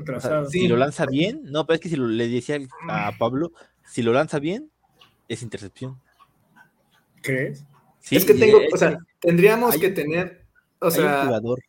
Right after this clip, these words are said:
Speaker 2: ahí. Deja, busco la repetición.
Speaker 3: ten-, tenemos que buscar la imagen para, para que yo explique el por qué lo lanzó de esa forma.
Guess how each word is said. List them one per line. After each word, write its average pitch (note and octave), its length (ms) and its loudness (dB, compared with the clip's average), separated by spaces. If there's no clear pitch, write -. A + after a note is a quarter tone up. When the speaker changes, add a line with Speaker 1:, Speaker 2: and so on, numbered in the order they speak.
Speaker 2:
ahí. A2 380 -10
Deja, C#3+ 160 -6
busco C#3+ 260 -8
la B2 60 -4
repetición. - 480 -6
Speaker 3:
ten-, G3 140 0
tenemos A#3+ 280 4
que A#3 100 0
buscar F#3+ 260 0
la G#3 100 0
imagen E3+ 500 -2
para, C#3 340 -4
para C#3 180 -8
que C3+ 100 -4
yo D3+ 80 0
explique E3 320 -6
el E3+ 120 -4
por A#2 400 -14
qué E3+ 360 -2
lo C#3 180 2
lanzó C3 380 0
de D#3 80 2
esa D3+ 160 -4
forma. D#3+ 480 -2